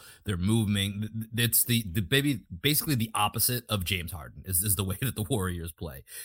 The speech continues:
Just constant movement, the ball's flying around, you got people off the ball doing, you know, all different types of movement. And, you know, I was curious to see how the Celtics would, would, would hang with that last night. And if you watch some of them off ball, and we've talked about, you know, how their switching scheme,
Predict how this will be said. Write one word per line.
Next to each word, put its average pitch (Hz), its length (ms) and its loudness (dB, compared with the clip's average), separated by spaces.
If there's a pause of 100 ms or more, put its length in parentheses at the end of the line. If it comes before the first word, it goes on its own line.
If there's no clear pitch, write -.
Just 120 220 2
constant 131 420 2
movement, 101 400 2
the 98 60 -8
ball's 107 340 2
flying 120 400 4
around, 95 380 0
you 95 40 -4
got 107 200 -2
people 113 340 -2
off 120 260 2
the 117 60 -2
ball 110 300 0
doing, 104 500 -2
you 117 80 -4
know, 101 80 -2
all 117 180 -4
different 113 220 -8
types 120 220 -4
of 98 60 -4
movement. 117 420 2 (520)
And, 127 240 4
you 135 60 0
know, 135 80 2
I 135 40 6
was 135 120 4
curious 160 300 0
to 123 60 0
see 127 120 0
how 117 160 0
the 110 80 -2
Celtics - 580 -2
would, 101 280 -2 (200)
would, 107 280 -4
would 110 100 2
hang 123 300 2
with 107 140 -2
that 95 200 -8
last 95 300 -6
night. 120 100 0
And 101 100 -2
if 92 80 -6
you 160 80 0
watch 113 320 -2
some 113 220 2
of 95 120 -2
them 98 280 -2 (320)
off 113 340 2
ball, 98 460 -2
and 113 140 4
we've 117 100 2
talked 139 220 2
about, 104 160 2
you 101 80 -2
know, 98 80 -2
how 98 400 0 (580)
their 120 220 0
switching 110 400 0
scheme, 120 460 2